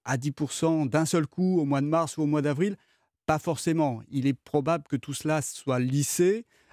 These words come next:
Euh, les distributeurs disposent de stocks, euh, qui ont été achetés à des coûts, euh, sans doute moindres que ceux qui résultent là de, de, de la négociation. Et donc, euh, bah, les résultats de ces négociations vont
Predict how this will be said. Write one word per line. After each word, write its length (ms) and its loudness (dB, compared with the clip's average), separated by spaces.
Euh, 180 2
les 600 2
distributeurs 580 0
disposent 400 -4
de 140 0
stocks, 420 -2
euh, 180 -2
qui 120 -6
ont 100 0
été 320 -2
achetés 540 -2
à 100 -2
des 220 -2
coûts, 480 0
euh, 80 -4
sans 160 -10
doute 240 -8
moindres 680 0
que 140 -6
ceux 240 0
qui 180 -8
résultent 460 -2
là 160 0
de, 180 -2
de, 260 -2
de 140 -4
la 100 0
négociation. 760 0
Et 120 2
donc, 420 0
euh, 220 0
bah, 260 -2
les 320 -4
résultats 340 0
de 60 -4
ces 140 0
négociations 560 -2
vont 220 0